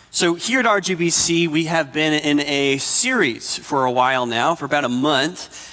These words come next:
We took a break last week to hear from Brother Stu give a message on fir-, or on Second Corinthians, but we'll be back in First John today in chapter two.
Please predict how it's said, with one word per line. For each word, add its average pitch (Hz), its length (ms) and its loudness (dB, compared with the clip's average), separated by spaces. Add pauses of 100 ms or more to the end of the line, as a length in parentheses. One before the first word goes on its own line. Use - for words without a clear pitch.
(160)
We 151 100 -2
took 175 160 0
a 175 80 0
break 160 340 -2
last 160 380 0
week 165 240 -2
to 151 100 -2
hear 156 240 -2
from 147 460 0
Brother 135 340 -2
Stu 185 560 -2
give 147 220 -4
a 123 60 -2
message 127 500 -2
on 123 420 0
fir-, 131 320 -4 (100)
or 117 140 0
on 113 160 0
Second 196 380 -2
Corinthians, 170 580 -4 (800)
but 165 120 0
we'll 196 120 2
be 196 100 2
back 185 320 0
in 160 360 -2
First - 440 -2
John 160 340 2
today 170 520 -2 (400)
in 131 380 -4 (120)
chapter 127 420 -4
two. 82 520 -10